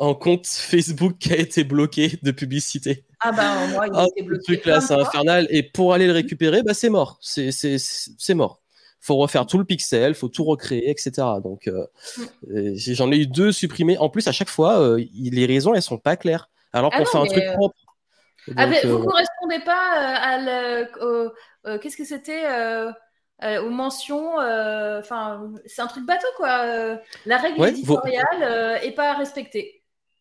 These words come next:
Speaker 1: Oui, et puis tu cherches, mais c'est quoi la règle ?
Speaker 2: <laughs> Mais c'est
Speaker 1: Bah,
Speaker 2: ça.
Speaker 1: elle est où ? <laughs> C'est
Speaker 2: C'est
Speaker 1: parce
Speaker 2: ça.
Speaker 1: que, mais YouTube, c'est pareil, hein. Mais
Speaker 2: Ouais, c'est
Speaker 1: c'est,
Speaker 2: pareil.
Speaker 1: ok,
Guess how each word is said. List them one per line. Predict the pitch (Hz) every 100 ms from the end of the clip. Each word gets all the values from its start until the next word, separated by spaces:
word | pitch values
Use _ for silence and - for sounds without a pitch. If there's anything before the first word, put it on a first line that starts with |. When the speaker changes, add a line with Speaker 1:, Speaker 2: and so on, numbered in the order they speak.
| _ _ - - 139
Speaker 1:
Oui, | 226
et | 233
puis | 180
tu | -
cherches, | 165 202 202 -
mais | 143
c'est | 156
quoi | - 170
la | 151 135
règle ? | 240 175 113 -
Speaker 2:
<laughs> | _ -
Mais | 277
c'est | 330 262
Speaker 1:
Bah, | 240
Speaker 2:
ça. | 160
Speaker 1:
elle | 175
est |
où ? | 208 285
<laughs> | 226 233
C'est | - 185
Speaker 2:
C'est | - - - - 311
Speaker 1:
parce | 160
Speaker 2:
ça. | 170
Speaker 1:
que, | 170
mais | 170 165
YouTube, | 165 180 - 233
c'est | -
pareil, | 156 170 226 208
hein. | 196 254
Mais | 175 147 135
Speaker 2:
Ouais, | -
c'est | 147
Speaker 1:
c'est, | 294
Speaker 2:
pareil. | 262 147
Speaker 1:
ok, | 175